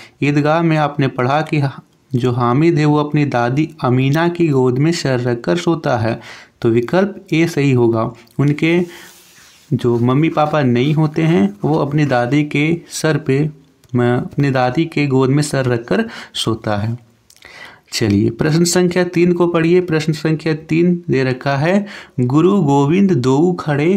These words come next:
पंक्तियों को पूरा कीजिए। यहाँ पर कबीर के दोहे में आपने पढ़ा है गुरु गोविंद दोऊ खड़े,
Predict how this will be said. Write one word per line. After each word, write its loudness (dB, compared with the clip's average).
पंक्तियों 0
को -2
पूरा 0
कीजिए। 0
यहाँ 0
पर 0
कबीर 2
के 0
दोहे 0
में 2
आपने 0
पढ़ा -2
है 0
गुरु 2
गोविंद 2
दोऊ 2
खड़े, -4